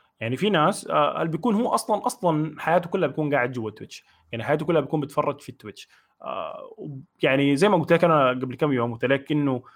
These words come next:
آم، بنسبة تسعين في المية من اللي بيتفرج تويتش تلقاه قاعد في اليوتيوب، بيتفرج يوتيوب يومي. لكن بنسبة بسيطة جدا، ممكن تكون عشرة، عشرين في المية من اللي قاعد في اليوتيوب يومي تلقاه قاعد في تويتش. بسيطة، بنسبة بسيطة جدا، جدا.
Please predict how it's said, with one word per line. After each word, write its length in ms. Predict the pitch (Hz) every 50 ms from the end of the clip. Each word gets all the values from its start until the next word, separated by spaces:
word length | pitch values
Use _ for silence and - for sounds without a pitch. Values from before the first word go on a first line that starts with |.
| _ _ _ _ _ _ -
آم، 540 | 131 123 117 113 110 110 110 113 113 - _ _ _ _ _ _ _
بنسبة 420 | 151 147 135 135 156 151 139 143 147
تسعين 300 | 151 151 131 156 202 185
في 60 | 175
المية 140 | 170 165 170
من 40 | 160 139
اللي 120 | 131 127
بيتفرج 460 | - - - 160 156 151 139 - - -
تويتش 500 | - 143 165 160 - - - - _ _ _ _
تلقاه 260 | - 127 127 127 143
قاعد 220 | 139 143 117 117 117
في 80 | -
اليوتيوب، 360 | 120 113 110 110 - 127 120
بيتفرج 380 | 117 117 - - 123 120 113 110
يوتيوب 300 | 117 110 - 117 110 110
يومي. 340 | 107 104 101 101 95 90 - _ _ _ _ _ _ _ -
لكن 460 | 127 127 127 120 - - 196 196 165
بنسبة 560 | 151 151 147 143 143 147 147 139 135 120 127 131
بسيطة 320 | 120 - 196 196 170 170
جدا، 300 | 147 143 160 151 147 151
ممكن 340 | 147 165 175 160 - 143 135
تكون 240 | 143 - 175 165 143
عشرة، 300 | 143 170 170 165 139 127
عشرين 260 | 127 - 156 175 175
في 80 | 170 147
المية 340 | 135 143 160 165 156 156 156
من 200 | 143 135 123 120
اللي 120 | 127 131 139 175
قاعد 220 | 202 175 175 170
في 80 | - 170
اليوتيوب 440 | 143 139 143 135 139 151 147 139 135
يومي 340 | 135 135 135 135 135 135 135 - _ _ _ _
تلقاه 240 | - 127 117 131 120
قاعد 240 | 127 107 101 -
في 120 | - - -
تويتش. 380 | - - - - - - - _ _ _ _ _ -
بسيطة، 480 | 147 139 156 147 196 214 214 208 180 147
بنسبة 460 | 156 143 143 151 156 185 208 180 170 160
بسيطة 300 | 151 151 208 196 170 151
جدا، 260 | 143 175 160 160 147
جدا. 400 | 139 - - - _ - 104